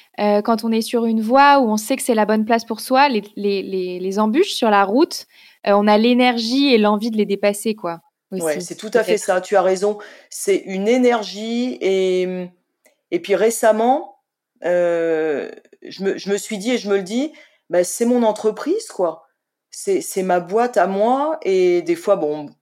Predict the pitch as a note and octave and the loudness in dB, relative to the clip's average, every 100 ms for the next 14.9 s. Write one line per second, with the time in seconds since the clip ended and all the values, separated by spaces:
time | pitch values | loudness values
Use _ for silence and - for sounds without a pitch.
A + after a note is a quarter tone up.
0 | _ - C#3+ D3+ D#3+ D3+ D3+ D3 E3+ E3 | _ -16 -10 -6 -4 -4 -6 -8 -8 -6
1 | - B3 G#3 G3+ G3+ F3+ D#3+ D#3+ - F3+ | -4 0 2 2 2 -2 -2 -2 -2 -8
2 | F3+ D#3 D3+ E3 E3 - D#3+ C3+ - _ | -8 -8 -6 -6 -8 -4 -2 -2 -6 _
3 | - - G#3 - B3 E4 - - - - | -10 -4 -4 -2 -2 -4 -8 -20 -20 -20
4 | - G3+ G#3+ G3+ G3+ F#3+ F#3 - - G#3 | -4 2 4 4 0 -4 -10 -16 -8 -4
5 | G3+ G3 G3+ G3+ F3+ F3+ E3+ - C3 - | -4 -6 -4 -4 -4 -4 -6 -10 -12 -12
6 | - C3+ B2 - C#3+ C#3 - - _ _ | -14 -14 -14 -14 -14 -14 -16 -18 _ _
7 | - G#3 G#3 G3+ G#3 F#3+ G#3+ C#4 - _ | -4 0 2 2 2 4 2 2 -6 _
8 | _ _ _ - E3+ E3 D#3+ D#3+ F3 - | _ _ _ -6 -4 -2 -4 -4 -8 -8
9 | F3+ F#3 F3 E3 G3+ G3+ G3+ G3 G#3+ A#3+ | -6 -2 -2 0 0 2 0 2 0 0
10 | - _ _ _ _ _ _ - E3 E3 | -10 _ _ _ _ _ _ -4 -4 -2
11 | F#3+ A3 A3+ A#3+ A3+ F#3 A3 - - A3 | 0 0 0 0 -2 -2 -10 -10 -4 -2
12 | A#3 - F3 F3 G#3+ A#3 A3+ G#3+ G#3+ G#3 | -2 -2 -4 0 0 2 0 2 -2 -4
13 | F#3 G3 G3 F#3+ F3+ - A3 B3 F3+ C#3+ | -6 -8 -6 -4 -4 -4 -6 -4 -4 -6
14 | - F#3+ G3 G3+ G#3 G3 - D#3 - | -8 -6 -4 -4 -4 -6 -8 -12 -12